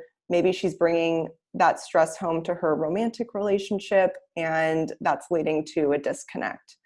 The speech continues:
Um, and third, she knows that she wants to be excited about life again. Um, and that can show up as something as simple as when her friends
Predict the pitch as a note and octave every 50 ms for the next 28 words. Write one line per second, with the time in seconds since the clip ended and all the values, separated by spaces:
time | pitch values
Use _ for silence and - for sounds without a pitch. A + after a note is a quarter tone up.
0 | - - - _ _ _ _ _ _ _ _ _ - E3 E3 D#3+ D#3+ D#3 D3+ D3+
1 | D#3+ F3+ G3 A3+ - _ _ _ _ - G3+ G3 F#3 F#3+ G3 F#3+ F#3+ G3 F#3+ F#3+
2 | - A3 G#3 F#3+ F3 F3+ F#3 F#3 G3 G3 - - G#3+ G3 G#3+ A3 A3+ A3 - A3+
3 | F#3+ G3+ G3+ G3+ - - - F#3 F3+ F3 G3 F#3+ F#3+ F#3+ F#3+ F3+ F3 - D#3+ E3
4 | E3 E3 F3+ E3+ - D#3 - - D#2 D2 D2 F#3 F#3 - _ _ _ _ - _
5 | _ _ _ - - F3 F3 E3+ E3 E3 E3 E3+ - G3+ F#3+ F#3+ G3 G3+ G3 -
6 | A3+ A3 G#3 - - A3+ G3 F#3+ F#3 F3 - - F3+ E3+ E3+ - G3+ F3 E3+ -
7 | F3+ F3 E3+ E3 E3 E3 - F#3 F3 F3 E3+ E3+ E3 E3 D#3+ D#3+ D#3 D#3 D#3 D#3
8 | D3+ - - - _ _ _ _ _ _ - F3 F3 F3 E3+ F3 F#3 F3 F3 -
9 | F3+ E3 D#3 E3+ F3 -